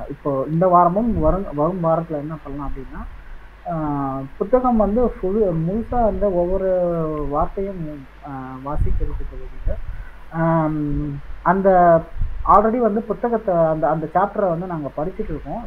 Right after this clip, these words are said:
So, அதை பத்தின ஒரு discussion மட்டும்தான் வந்து நாங்க பண்ண போறோம். அ, அந்த, அந்த சாப்டர்ல, இந்த particular Unix பிறந்த கதைன்ற சாப்டர்ல என்ன சொல்லியிருக்காரு, அதாவது புத்தகம் ஆசிரியர் வந்து என்ன சொல்லியிருக்காரு,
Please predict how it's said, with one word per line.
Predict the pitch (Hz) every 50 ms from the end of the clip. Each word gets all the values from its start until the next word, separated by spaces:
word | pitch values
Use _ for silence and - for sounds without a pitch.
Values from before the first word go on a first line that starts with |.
| -
So, | - 170 160 151 139 123 -
அதை | - 165 185 180
பத்தின | 214 208 - 262 277 254
ஒரு | 214 180 165
discussion | 160 175 175 - 262 240 - - 196 175
மட்டும்தான் | 165 156 - - 160 170 175 170
வந்து | 151 139 131 156
நாங்க | 151 143 139 127 123 - -
பண்ண | 135 139 147 147
போறோம். | 135 123 - - - - - - - - - - - 151
அ, | 139 135 135 131 127 127 - -
அந்த, | 151 160 165 165 165 151 147 143 143 139 135 131 131 127 123
அந்த | - 151 170 170 175 165 156 147 -
சாப்டர்ல, | - - - - 202 180 175 160
இந்த | 156 156 156 151
particular | 160 156 - 175 170 170 156
Unix | 151 160 165 160 - -
பிறந்த | - 170 165 165 156 151
கதைன்ற | 151 147 151 156 156 156 147 147 135 -
சாப்டர்ல | 147 143 - 151 143 170 208 220
என்ன | 185 165 170 180 196 185 156 -
சொல்லியிருக்காரு, | 160 170 190 190 180 165 143 - 131 127 123 - 196 247 - - - - - - - - -
அதாவது | 151 147 139 156 165 180 175
புத்தகம் | - - - - 175 180 170 160 151 147 139
ஆசிரியர் | - 139 160 170 - 175 170 156 143
வந்து | 139 139 147 156
என்ன | 147 139 143 151
சொல்லியிருக்காரு, | 151 - 143 135 139 143 143 131 - - 120 123 175 226